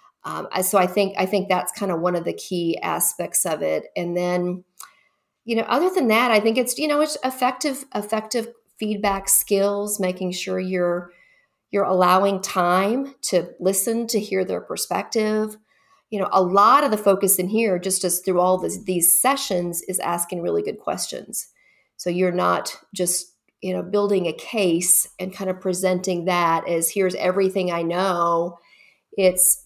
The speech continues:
"Here's something I've, I've become aware of.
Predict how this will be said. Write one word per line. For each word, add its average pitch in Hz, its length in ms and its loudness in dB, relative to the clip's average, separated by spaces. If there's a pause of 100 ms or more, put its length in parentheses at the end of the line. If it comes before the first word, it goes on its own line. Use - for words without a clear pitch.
(120)
"Here's 269 280 0
something 302 360 0
I've, 196 220 0 (180)
I've 185 160 -4
become 196 360 2
aware 170 420 2
of. 127 340 -4